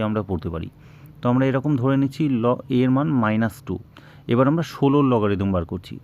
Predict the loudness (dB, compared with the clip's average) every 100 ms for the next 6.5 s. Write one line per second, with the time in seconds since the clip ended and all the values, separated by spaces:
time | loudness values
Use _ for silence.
0 | -10 -2 -2 0 0 0 0 0 0 -2
1 | -2 -4 2 4 4 2 2 0 0 0
2 | 0 -4 -6 -6 -8 -12 -16 0 2 2
3 | 2 0 2 0 0 0 -2 -6 -14 -8
4 | -2 0 0 0 -4 0 0 2 0 0
5 | 0 2 0 -2 -2 0 2 2 0 -2
6 | -2 -2 -4 -10 -12